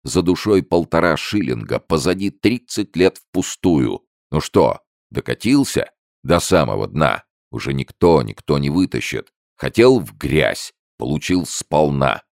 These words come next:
Ну, успокоился? Эх, и теперь не очень-то спокойно.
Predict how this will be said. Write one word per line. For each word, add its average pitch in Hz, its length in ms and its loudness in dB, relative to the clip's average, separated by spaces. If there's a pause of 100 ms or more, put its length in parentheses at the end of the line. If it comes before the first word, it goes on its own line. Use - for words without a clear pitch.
(140)
Ну, 120 420 2 (220)
успокоился? - 880 2 (880)
Эх, 69 200 -8
и - 60 -4
теперь 117 580 0
не 67 160 -6
очень-то 62 520 -8
спокойно. 50 800 -10